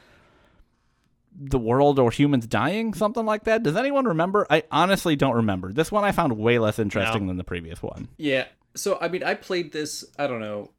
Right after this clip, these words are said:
Speaker 3: a, f-, a few days ago at this point. Um, and what I can tell you is nothing. I don't remember. It was <laughs>
Speaker 2: I, all I remember was Yona being, like, the last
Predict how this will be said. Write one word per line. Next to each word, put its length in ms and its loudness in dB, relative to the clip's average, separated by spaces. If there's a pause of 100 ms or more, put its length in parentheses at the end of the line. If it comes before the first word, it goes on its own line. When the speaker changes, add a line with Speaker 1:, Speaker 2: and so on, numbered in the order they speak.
Speaker 3:
a, 60 -14
f-, 220 -18
a 180 -6
few 240 -14
days 260 -6
ago 160 -6
at 80 -8
this 140 -8
point. 320 -12 (560)
Um, 560 -6 (140)
and 260 -6
what 100 -2
I 60 -2
can 160 -10
tell 200 -4
you 240 -6
is 540 -10 (520)
nothing. 300 2
I 220 2
don't 120 4 (600)
remember. 960 -2
It 20 6
was 80 0 (200)
<laughs> 80 -12
Speaker 2:
I, 240 0
all 160 -2
I 80 2
remember 580 0
was 400 0
Yona 680 -4
being, 300 -2
like, 240 -2
the 140 -4
last 680 -4